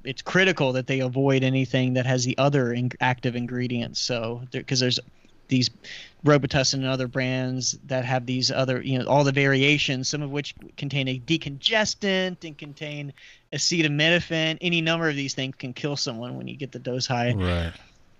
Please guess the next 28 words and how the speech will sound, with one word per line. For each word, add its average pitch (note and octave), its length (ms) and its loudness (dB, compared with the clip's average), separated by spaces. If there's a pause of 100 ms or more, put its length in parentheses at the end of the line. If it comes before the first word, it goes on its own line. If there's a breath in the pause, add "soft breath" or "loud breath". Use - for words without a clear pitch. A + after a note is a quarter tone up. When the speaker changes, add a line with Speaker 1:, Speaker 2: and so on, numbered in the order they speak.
(120)
Speaker 1:
high D3 180 6
enough C3 280 2
or A#2+ 80 -6
cause B2 380 -4
horrific, B2+ 580 -6 (260)
you C#3 140 -6
know, B2 80 -2
Speaker 2:
Yeah, G#2 240 4
we A#2+ 100 8
always C3 240 10
Speaker 1:
damage. - 20 0
Speaker 2:
go A2+ 120 8
by G2+ 220 8
Irwin F#2+ 560 4
for F2 320 0
dosage F2+ 640 0
and E2 100 -6
threshold. F2 680 -2
Like, F2 240 -4
Irwin A2 360 6
was F#2 140 2
our F2 180 2 (180)
Bible F2+ 360 0
back F2 280 -4
in F#2+ 80 -4
the F2+ 80 -6
day. F#2 320 -6 (960)
Speaker 1:
Yeah. C3+ 420 2